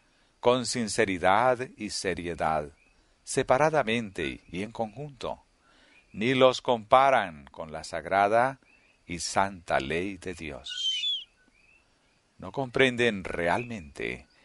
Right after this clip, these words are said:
los requerimientos de la ley de Dios, y diariamente viven en transgresión al espíritu de esa ley que profesan reverenciar.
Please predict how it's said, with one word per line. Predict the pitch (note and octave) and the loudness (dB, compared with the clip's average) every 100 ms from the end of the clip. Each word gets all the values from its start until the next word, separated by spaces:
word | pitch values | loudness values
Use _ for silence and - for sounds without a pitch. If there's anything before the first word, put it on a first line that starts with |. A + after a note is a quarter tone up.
| _ - | _ -6
los | G2 F#2+ | -2 0
requerimientos | F2+ F2 F2 D#2 F#2+ A2+ G#2 G#2+ G2 - | -2 -4 -6 -6 -8 -8 0 2 2 -4
de | E2 D#2 | -8 -4
la | C2+ | -4
ley | D2+ D2 | -4 -8
de | D2+ | -6
Dios, | F2+ A#2+ D#2+ A#1+ - - - - _ _ _ | 0 2 2 -2 -10 -12 -16 -20 _ _ _
y | F2 D#2 | -10 -8
diariamente | D#2+ F#2+ A2+ C3+ B2+ B2 A#2+ A#2 A#2 G#2 | 0 4 4 4 4 4 2 -4 -2 -2
viven | A2+ B2 B2+ B2 | 0 0 0 0
en | G#2 E2+ | -2 -4
transgresión | - F#2 A#2+ C3+ B2 - B2 A2+ - A#2 G#2+ F2 D2+ D#2+ _ - - - | -2 0 0 -4 -8 -6 -4 -4 -2 -2 0 -2 -8 -18 _ -20 -8 -2
al | F2 | -2
espíritu | E2+ - - A#2 A#2+ A2 G2+ | -2 -8 -6 -4 -4 -4 -4
de | |
esa | G2 G#2 | 0 0
ley | G#2 A#2+ G2 C#2+ - _ _ _ - | 2 2 0 -4 -12 _ _ _ -8
que | B2+ | -6
profesan | - A#2+ G#2+ B2+ B2+ G2+ - D2+ C#2 D2 - - _ | 0 0 0 2 2 2 -2 -2 -4 -12 -16 -18 _
reverenciar. | G2+ - F2 E2 G2 G#2 - G2+ D2+ C2 - | -10 -6 -4 -4 -6 -8 -8 -4 -4 -4 -10